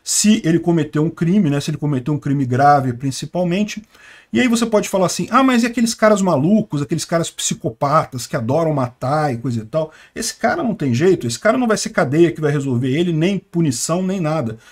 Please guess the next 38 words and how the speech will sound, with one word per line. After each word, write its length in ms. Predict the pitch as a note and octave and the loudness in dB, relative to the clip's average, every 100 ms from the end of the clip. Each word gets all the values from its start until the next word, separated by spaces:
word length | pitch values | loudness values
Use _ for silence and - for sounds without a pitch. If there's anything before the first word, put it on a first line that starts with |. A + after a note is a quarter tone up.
| - - | -20 -10
O 100 | B3 | -6
que 120 | C#4+ | 0
vai 120 | A#3 | 2
acontecer 680 | G#3+ A3+ A3 A3 - A#3 A3+ | 2 2 0 -2 -2 0 0
é 20 | |
que 100 | A3 | -4
você 180 | A#3+ C4 | -6 -4
sabe, 300 | - A3+ C#3+ | 2 2 4
numa 160 | C#3 | 0
sociedade 480 | C#3 D#3+ E3+ C3+ C3+ | -2 -4 -4 -2 -2
libertária, 640 | D#3 G3 A3 - F#3+ G3 G3 _ _ _ - | -2 -2 -2 -2 0 0 -4 _ _ _ -8
você 220 | F#3 - | -4 0
vai 160 | F3+ F#3+ | 2 0
ter 220 | F#3+ F3 | 2 4
muita 280 | E3+ F3+ F#3 | 4 2 0
gente 240 | E3 F3 | 0 -2
com 160 | G#3 F#3 | -2 2
autodefesa. 800 | E3 E3+ G3+ A3+ - G3+ C3 A2+ | 2 2 -2 -2 0 0 0 -2
A 80 | C3 | -6
pessoa 340 | - C3+ F3+ | -4 -2 -2
que 140 | F3 B2+ | -2 -2
gosta 500 | A#2+ F3 G#3 - D#3 | 4 6 4 2 -4
de 80 | |
cometer 420 | C3+ D#3 C#3+ - B2+ | -2 -2 -2 -4 -8
crimes, 640 | - F3+ A3+ C#3 A2+ - - - - - | -2 4 4 4 -2 -10 -20 -20 -14 -2
numa 180 | E3+ F#3 | 2 2
sociedade 600 | E3+ - F3 D3 D3+ D3 | 0 -2 0 2 2 2
em 40 | |
que 100 | C3 | -2
as 80 | C#3+ | -4
pessoas 480 | C#3+ C3 D#3+ C#3 - | -4 -4 -2 -2 0
têm 200 | G#3 G3 | 0 2
meios 640 | F3 F3+ G3+ F#3 D#3 B2 | 4 4 2 2 2 0
de 100 | C3 | -2
se 140 | - | -6
defender 500 | C#3+ D3 - B2+ C3 | -4 -6 -2 -2 0
do 120 | B2+ A#2 | -2 -4
crime, 520 | - G#3+ A3 C3 | 0 2 4 2